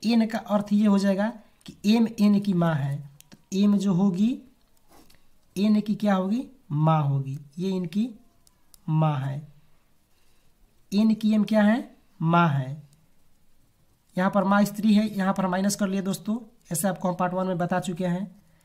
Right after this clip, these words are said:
इसके बारे में। अब देखिए इनकी माँ हो गई, अब यहाँ पर दिया है भागा वाला साइन दिया है।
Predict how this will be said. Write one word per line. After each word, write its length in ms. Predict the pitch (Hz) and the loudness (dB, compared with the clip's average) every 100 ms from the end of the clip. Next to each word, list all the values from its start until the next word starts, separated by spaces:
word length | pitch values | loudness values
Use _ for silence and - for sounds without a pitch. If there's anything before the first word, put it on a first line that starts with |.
| _ - | _ -12
इसके 200 | 165 180 | -8 -4
बारे 200 | 175 170 | -2 -2
में। 180 | 175 208 - _ _ _ _ _ _ _ _ _ _ - | -4 -6 -12 _ _ _ _ _ _ _ _ _ _ -8
अब 80 | 165 | -4
देखिए 240 | 170 185 | -2 -2
इनकी 220 | 185 190 | -2 0
माँ 160 | 196 208 | 4 4
हो 120 | 196 | 2
गई, 180 | 190 220 262 - _ _ _ _ _ - | 2 0 -2 -12 _ _ _ _ _ -6
अब 120 | 180 | 0
यहाँ 200 | 196 202 | 2 2
पर 160 | 202 185 | 0 0
दिया 180 | 208 | 4
है 140 | 202 175 | 4 4
भागा 300 | 151 180 190 | 2 2 4
वाला 140 | 180 | 2
साइन 240 | 170 170 156 | 2 0 0
दिया 220 | 156 143 | 0 -2
है। 180 | 143 | -4